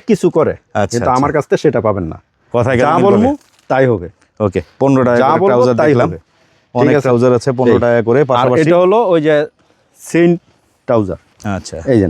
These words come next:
Speaker 1: এখানে
Speaker 2: সাইডে
Speaker 1: একটা
Speaker 2: একটা চেইন
Speaker 1: চেইন
Speaker 2: আছে,
Speaker 1: দেওয়া।
Speaker 2: আবার পাইপিং ডিজাইন।
Speaker 1: পাইপিং ডিজাইন, অনেক
Speaker 2: হুম।
Speaker 1: সুন্দর এবং খুব ভালো জিনিস,
Speaker 2: আচ্ছা।
Speaker 1: ভালো মাল।
Speaker 2: হুম।
Speaker 1: আপনারা আসেন, ইনশাল্লাহ আসেন, যে জায়গা থেকে আসেন। ভাই, সময় নষ্ট করেন না, বইসা থাকেন না, বইসা থাকার কোনো সময়
Speaker 2: অল্প
Speaker 1: নেই।
Speaker 2: পুঁজিতে দারুণ একটা
Speaker 1: অল্প
Speaker 2: লাভের
Speaker 1: পুঁজিতে
Speaker 2: ব্যবসার
Speaker 1: ব্যবসা করেন।
Speaker 2: সন্ধান
Speaker 1: এই যে,
Speaker 2: কিন্তু এটা।
Speaker 1: মাত্র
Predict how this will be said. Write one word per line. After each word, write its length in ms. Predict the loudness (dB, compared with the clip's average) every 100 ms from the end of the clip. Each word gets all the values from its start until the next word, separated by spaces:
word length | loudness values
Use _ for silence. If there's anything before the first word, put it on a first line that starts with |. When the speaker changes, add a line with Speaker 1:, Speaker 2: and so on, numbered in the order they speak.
| -4 _ _ -2
Speaker 1:
এখানে 180 | 0 2
Speaker 2:
সাইডে 40 |
Speaker 1:
একটা 120 | 0
Speaker 2:
একটা 140 | -2 -2
চেইন 140 | 0
Speaker 1:
চেইন 100 | 2
Speaker 2:
আছে, 140 | 2 0
Speaker 1:
দেওয়া। 120 | 0
Speaker 2:
আবার 120 | 0
পাইপিং 300 | -2 -2 -2 -4
ডিজাইন। 260 | -2 0 2
Speaker 1:
পাইপিং 300 | 0 2 0
ডিজাইন, 260 | 2 0 0
অনেক 260 | 0 0 -2
Speaker 2:
হুম। 100 | -2
Speaker 1:
সুন্দর 260 | 0 2
এবং 160 | 2 0 -4
খুব 240 | 0 2 2 2
ভালো 220 | 2 2
জিনিস, 280 | 2 -2 -4
Speaker 2:
আচ্ছা। 200 | -10 -2
Speaker 1:
ভালো 180 | 0 2
মাল। 200 | 0 -4 -8 _ _ -14
Speaker 2:
হুম। 140 | -8 -2
Speaker 1:
আপনারা 240 | 0 2 2
আসেন, 220 | 2 0
ইনশাল্লাহ 340 | 2 0 0 -2
আসেন, 200 | -2 -4
যে 140 | 0 0
জায়গা 220 | 0 -2 -2
থেকে 240 | -2 0
আসেন। 260 | 0 0 -4 -6 _ _ _ -4
ভাই, 120 | -4
সময় 300 | 0 0 2
নষ্ট 200 | 0 0
করেন 200 | 0 0
না, 100 | -2
বইসা 280 | 0 0 2
থাকেন 240 | 0 0 -2
না, 100 | 0
বইসা 200 | -2 0 0
থাকার 240 | 0 0
কোনো 160 | -2 -2
সময় 200 | 0 0
Speaker 2:
অল্প 160 | 2
Speaker 1:
নেই। 100 | 2
Speaker 2:
পুঁজিতে 340 | 0 0 0 0
দারুণ 280 | 2 2 2
একটা 80 | 2
Speaker 1:
অল্প 140 | 2 2
Speaker 2:
লাভের 120 | 2
Speaker 1:
পুঁজিতে 160 | 2 2
Speaker 2:
ব্যবসার 200 | 0 0
Speaker 1:
ব্যবসা 220 | -2 0
করেন। 80 | 0
Speaker 2:
সন্ধান 180 | 0
Speaker 1:
এই 60 | 0
যে, 20 |
Speaker 2:
কিন্তু 200 | -2 -2
এটা। 100 | -2
Speaker 1:
মাত্র 160 | -2